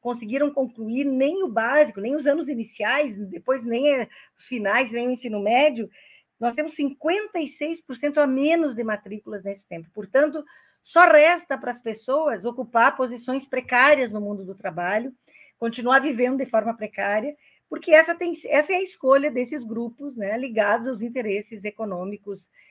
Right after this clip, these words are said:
é, enfim, majoritários, e que aqui, enfim, implementam de forma muito exemplar esse modelo agroexportador dependente.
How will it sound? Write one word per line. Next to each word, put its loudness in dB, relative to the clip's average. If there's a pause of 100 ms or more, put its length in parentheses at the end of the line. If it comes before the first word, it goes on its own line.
(160)
é, -2
enfim, -10
majoritários, 0
e -12
que -4
aqui, -4 (560)
enfim, -6
implementam 0
de -6
forma 2
muito 0
exemplar -2
esse -4
modelo 0
agroexportador 0
dependente. -8